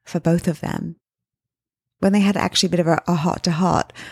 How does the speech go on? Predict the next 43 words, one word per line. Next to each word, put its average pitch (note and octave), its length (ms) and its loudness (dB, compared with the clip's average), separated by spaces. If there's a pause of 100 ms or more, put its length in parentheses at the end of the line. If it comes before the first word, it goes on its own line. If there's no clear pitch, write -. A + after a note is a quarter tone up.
(120)
her F3+ 100 2
friend, G3 380 2
the F#3+ 80 0
one F3+ 160 4
who E3+ 60 2
was E3+ 140 2
employed, F#3 480 0
said, F#3 220 0
"Look, G3 220 0
I F#3 160 2
kind A#3 220 0
of A#3+ 120 -4
wanted F#3 220 -2
to F3+ 100 -4
leave E3 300 -4
too, A3+ 240 0
but E3 120 0
I E3+ 60 2
felt F3+ 220 -2
like - 100 -4
I F3+ 60 -2
couldn't F3 320 -4
abandon B3 440 2
you A3+ 200 4
in E3+ 100 0
this D#3+ 220 0
job." G#3 440 0 (1800)
In C#4+ 240 4
life, A3 480 0
we G3 200 2
are A3 100 4
going F#3+ 280 2
to - 100 -8
be F3+ 100 2
forced E3 400 -4
to F3+ 80 0
make D#3 240 -2
hard D3+ 400 -4
decisions, - 800 -4 (680)
right? F3+ 180 2
Really F#3 320 2
hard D#3 220 0
decisions. - 640 -4